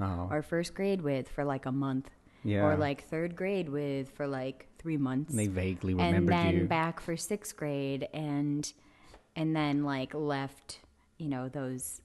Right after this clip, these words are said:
Speaker 2: those people altogether and,
Speaker 1: Wow.
Speaker 2: um, stayed in the same school, school district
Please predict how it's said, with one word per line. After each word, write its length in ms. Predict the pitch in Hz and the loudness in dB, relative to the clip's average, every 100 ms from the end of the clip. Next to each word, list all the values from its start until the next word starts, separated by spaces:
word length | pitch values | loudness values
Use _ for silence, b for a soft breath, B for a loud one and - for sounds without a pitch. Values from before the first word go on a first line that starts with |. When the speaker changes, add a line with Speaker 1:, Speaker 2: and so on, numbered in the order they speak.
| - | -16
Speaker 2:
those 420 | - 147 135 131 - | -12 -8 -6 -6 -8
people 400 | - 131 139 127 | -8 -8 -6 -4
altogether 760 | 127 127 131 135 127 127 123 147 | -4 -8 -8 -8 -6 -8 -10 -8
and, 300 | - 139 135 | -4 -2 -2
Speaker 1:
Wow. 180 | 135 127 | -2 -4
Speaker 2:
um, 160 | 127 135 | -4 -6
stayed 320 | - 147 139 | -4 -2 0
in 80 | 139 | -2
the 60 | |
same 280 | 143 123 127 | -4 -8 -8
school, 560 | 156 - 139 135 139 - - | -8 -8 -6 -6 -8 -10 -20
school 240 | - 151 | -10 -8
district 580 | 131 - - 113 - | -8 -10 -8 -10 -12